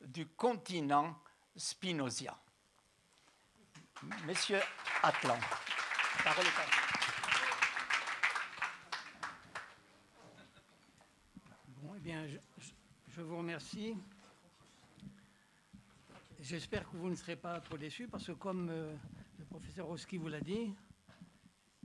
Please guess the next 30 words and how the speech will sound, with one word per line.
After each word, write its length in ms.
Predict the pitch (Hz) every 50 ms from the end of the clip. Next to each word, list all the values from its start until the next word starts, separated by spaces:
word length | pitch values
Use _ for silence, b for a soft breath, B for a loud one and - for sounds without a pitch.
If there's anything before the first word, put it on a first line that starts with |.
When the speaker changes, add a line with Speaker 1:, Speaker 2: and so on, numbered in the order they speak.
| - -
Speaker 2:
eh 100 | 165 147
bien, 340 | 156 160 165 175 180 180 180 - - - - - - - - - _ _ _ _ - - - - -
je 160 | 175 135 165
ne 160 | 175 170 175 165
dirai 340 | 147 180 170 170 185 175
pratiquement 480 | 170 - 170 170 143 - 165 147 - - _ _ _ _ _ _
pas, 160 | _ 196 190 175 160 _ _ _
pas, 100 | - 156 - 185 - _ - -
pas 120 | - 202 190
du 160 | 165 185 175
tout, 320 | 185 - 202 196 170 143 127 - - - _ - - - - - - - - -
je 120 | - 143
ne 80 | 151 156
dirai 220 | 160 165 170 185 202 -
aucun 340 | 185 180 - - 214 208
mot 360 | 208 202 208 214 196 170 143 - - b b b b b b b b b - - - -
de, 220 | 143 135 135 165 156 - - _ -
de, 280 | 190 175 160 175 180 208 - 139
de 120 | 135 160
judaïsme, 580 | 147 151 175 143 175 175 196 220 214 170 170 160
tout 140 | - - 151
simplement, 440 | - 170 139 156 156 151 165 180
ce 140 | 175 - -
soir, 320 | 131 - - 160 156 185 208 - - _ _ b b b b b b b b b b b b b b _ - _ _ - 247
euh, 220 | 165 170 156 151 180 226 _ _ _ 247 - _ _ -
dans 180 | 214 185 160
la 100 | 160 165
mesure 540 | 170 175 175 156 147 165 190 202 220 214 196 175 381 247
où, 420 | 175 160 170 175 180 180 208 285 - _ _ _ _ _ _ -
euh, 340 | 165 156 156 156 156 156